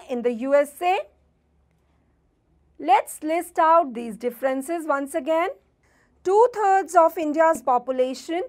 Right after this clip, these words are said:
is engaged in farming, while in the U S, only a small number of people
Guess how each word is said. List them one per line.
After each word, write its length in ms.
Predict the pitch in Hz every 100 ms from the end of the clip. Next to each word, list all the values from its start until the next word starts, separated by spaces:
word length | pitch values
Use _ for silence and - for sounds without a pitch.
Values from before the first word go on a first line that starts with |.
| _ _ -
is 220 | 226 214
engaged 500 | 247 247 269 285 262
in 160 | 330 370
farming, 720 | - 262 240 294 302 202 - _ _ _ _ _ _ _
while 380 | 190 202 196 196 -
in 160 | 202
the 120 | 196 202
U 280 | 196 262
S, 320 | 294 339 - _ _ _ -
only 480 | 339 427 370 254 -
a 80 | 233
small 460 | 233 - 294 330 381
number 280 | 381 359 370
of 220 | 370 -
people 440 | 320 330 370 370